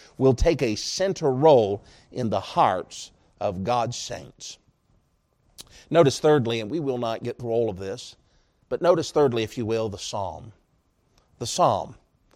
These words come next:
The elders now sing a, notice that in verse number nine, they sing a what? Won't just be one of them.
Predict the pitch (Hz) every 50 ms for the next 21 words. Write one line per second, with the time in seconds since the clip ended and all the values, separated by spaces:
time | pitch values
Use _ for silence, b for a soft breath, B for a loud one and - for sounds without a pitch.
0 | b b b b b b b 123 151 - - 175 190 214 208 185 202 196 202 202
1 | - - - - - 139 147 170 170 160 151 - - - - - 196 156 123 107
2 | 95 98 127 175 170 - _ _ _ _ _ _ _ _ _ _ _ _ _ _
3 | _ _ _ _ _ _ _ - 170 165 143 110 98 87 78 104 113 123 127 _
4 | - 113 151 160 151 147 - 139 113 76 113 113 117 107 - 120 107 104 107 101
5 | 98 95 98 117 123 - - - 165 160 120 98 92 107 147 156 165 165 - -
6 | _ _ _ _ _ _ _ _ _ _ _ _ _ _ _ _ _ _ _ _
7 | _ _ _ _ _ _ _ _ _ _ _ _ _ - - 131 151 170 151 139
8 | 160 160 147 - 156 156 139 139 139 127 110 110 - - 117